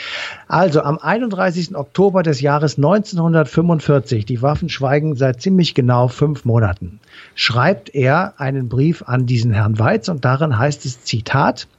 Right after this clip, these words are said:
„Dem Verlangen Frankreichs und Belgiens nach Sicherheit kann auf Dauer nur durch eine wirtschaftliche Verflechtung von Westdeutschland, Frankreich, Belgien, Luxemburg, Holland wirklich Genüge geschehen.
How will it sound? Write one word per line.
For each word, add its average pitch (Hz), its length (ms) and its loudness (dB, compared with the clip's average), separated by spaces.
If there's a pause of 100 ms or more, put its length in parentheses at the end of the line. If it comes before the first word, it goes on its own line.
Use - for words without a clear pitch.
(480)
„Dem 139 140 2
Verlangen 202 400 2
Frankreichs 196 520 -2
und 147 160 -2
Belgiens 151 460 0
nach 131 180 -2
Sicherheit 131 460 0
kann 131 180 -4
auf 131 140 -4
Dauer 147 320 2
nur 185 440 4
durch 147 260 0
eine 131 200 0
wirtschaftliche 156 520 2
Verflechtung 147 480 0
von 107 220 -2
Westdeutschland, 180 680 2
Frankreich, 165 500 -2
Belgien, 147 360 0
Luxemburg, 131 460 0
Holland 131 440 2
wirklich 123 320 0
Genüge 143 420 4
geschehen. 104 400 0